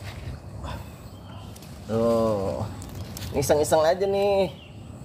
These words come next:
Iseng-iseng di rumah. Kalau hari libur nih, Sabtu Minggu, kita nanem-nanem, berkebun. Nah, ngurusinnya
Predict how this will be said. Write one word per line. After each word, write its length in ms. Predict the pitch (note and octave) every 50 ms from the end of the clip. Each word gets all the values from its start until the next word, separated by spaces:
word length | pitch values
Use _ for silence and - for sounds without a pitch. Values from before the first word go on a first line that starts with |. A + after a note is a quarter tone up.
| - - - - - - - -
Iseng-iseng 840 | - C3 B2 B2+ C#3 - - D#3+ D#3+ E3 E3 E3 E3+ E3+ E3 D#3 C3+
di 40 | B2+ A#2+
rumah. 720 | B2 A#2+ B2 B2 B2+ C3+ C#3 C#3+ C#3+ D3+ D3+ D3 D3+ D3+ C#3 - - - - - - - - - - - - - - - - - - -
Kalau 400 | G#2+ G#2+ G#2+ A2+ A#2 A#2 A2+ A#2
hari 240 | A#2+ A#2+ A2+ A#2 A#2
libur 400 | A#2 A#2+ A2+ A2 B2 C3+ C#3 C3+
nih, 160 | C#3+ C#3 C3+
Sabtu 320 | - B2 A#2 - - B2+
Minggu, 720 | A2+ A2 A2 A2 A2+ G#2+ C3 C#3 C#3+ C#3+ C#3+ C#3+ C3+ G2 A#2+ - - - - - - - - - - - - - - - - - - - - - - - - -
kita 240 | A2 - A2+ A2+ A#2+
nanem-nanem, 640 | B2+ B2 B2 B2 A#2+ A2+ A2+ A2+ C3 D3 D3+ C#3 C3
berkebun. 800 | A2+ G#2+ - - A#2 A2+ A#2+ C#3+ C#3+ C#3+ C#3 C3 A#2+ A2 G2+ F#2+ F2+ F#2+ - - - - - - - - - - - - - - - - - - - - - - - - - - - -
Nah, 480 | F#2+ G2 F#2+ F#2+ F#2 F2 F2 F#2 F#2 G2
ngurusinnya 680 | G#2 A2 A#2 A#2 A2 C3+ A#2 B2 D3+ E3 F3+ F#3 -